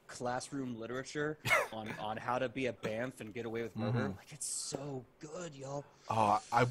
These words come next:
Speaker 2: I wanna get a hard, a, uh, hard copy myself soon,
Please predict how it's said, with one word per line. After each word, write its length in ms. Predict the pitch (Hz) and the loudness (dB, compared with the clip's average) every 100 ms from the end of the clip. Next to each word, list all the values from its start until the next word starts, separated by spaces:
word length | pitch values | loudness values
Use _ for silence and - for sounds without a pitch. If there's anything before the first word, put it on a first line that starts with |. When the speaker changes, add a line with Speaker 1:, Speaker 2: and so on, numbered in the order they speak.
| - - - - - | 2 -14 -20 -20 12
Speaker 2:
I 120 | 131 | 12
wanna 240 | 151 156 143 | 12 12 12
get 160 | 139 | 12
a 280 | 135 131 135 | 12 12 12
hard, 240 | 123 131 131 | 12 12 12
a, 180 | 131 123 120 | 12 10 12
uh, 220 | 120 113 | 12 12
hard 240 | - 120 | 12 12
copy 240 | 131 120 123 | 12 12 12
myself 480 | 113 - - 147 | 8 10 10 10
soon, 420 | - - 156 156 | 8 4 6 6